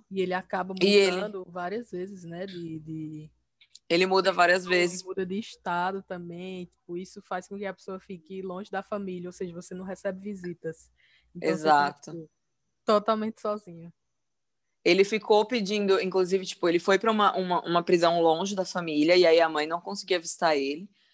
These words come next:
Speaker 2: Ele pediu transferência pra ver se ele conseguia ir pra algum lugar mais próximo da mãe. Ele foi pra mais distante. E ele pediu transferência de novo pra ver se ele conseguia ir pra mais perto, e ele foi pra mais longe de novo. Então,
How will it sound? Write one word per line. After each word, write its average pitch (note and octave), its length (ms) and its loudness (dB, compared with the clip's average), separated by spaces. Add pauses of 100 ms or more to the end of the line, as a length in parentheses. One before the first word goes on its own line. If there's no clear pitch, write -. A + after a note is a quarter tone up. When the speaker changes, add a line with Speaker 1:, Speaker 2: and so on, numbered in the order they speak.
(180)
Speaker 2:
Ele F#3 160 4
pediu G3+ 340 0
transferência G3 880 0 (100)
pra F3 160 2
ver E3+ 140 0
se G3 100 0
ele G#3 100 0
conseguia F#3 640 2
ir G3 140 -4
pra A3 140 2
algum G3 160 2
lugar E3+ 200 2
mais F3+ 200 -2
próximo F#3 400 0
da F3 100 2
mãe. D3+ 220 -6
Ele D#3 100 -6
foi D#3+ 140 -4
pra E3 160 -4
mais F#3 400 0
distante. G3 840 -6 (840)
E F3+ 140 2
ele G#3+ 160 2
pediu A#3 260 -4
transferência A#3+ 460 -2
de G#3 80 -10
novo G3 180 -2
pra A3 140 -2
ver G3+ 160 -2
se G#3 80 -6
ele G#3+ 100 -4
conseguia G3+ 460 -4 (240)
ir A#3+ 120 -4
pra B3+ 140 0
mais A#3 220 -2
perto, G3+ 260 0
e A#3+ 40 4
ele G#3+ 100 0
foi G#3 140 -6
pra G#3+ 120 -6
mais G#3 420 -6
longe A3 300 -6
de G#3 120 -10
novo. F#3 280 -4
Então, E3+ 320 -8